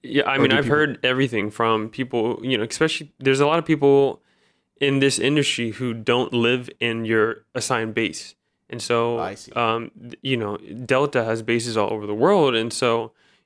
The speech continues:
Speaker 1: you can, your base is, say, New York City, but you live in Georgia. And
Speaker 2: Mm-hmm.
Speaker 1: so you have to commute. And so commuting plays a big part
Speaker 2: I
Speaker 1: in
Speaker 2: see.
Speaker 1: your days off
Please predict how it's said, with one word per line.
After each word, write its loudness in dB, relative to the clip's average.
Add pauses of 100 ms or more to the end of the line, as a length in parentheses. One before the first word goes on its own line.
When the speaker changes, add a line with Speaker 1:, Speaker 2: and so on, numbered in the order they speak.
Speaker 1:
you -4
can, -4
your 0
base -2
is, -4
say, -4
New -4
York -6
City, -2
but -4
you -4
live -2
in -8
Georgia. 0
And -8
Speaker 2:
Mm-hmm. -10
Speaker 1:
so 0 (400)
you -6
have -8
to -14
commute. -4
And -12
so -12
commuting -2
plays -10
a -12
big -14 (100)
part -4
Speaker 2:
I -12
Speaker 1:
in -6
Speaker 2:
see. -14
Speaker 1:
your -4
days -6
off 0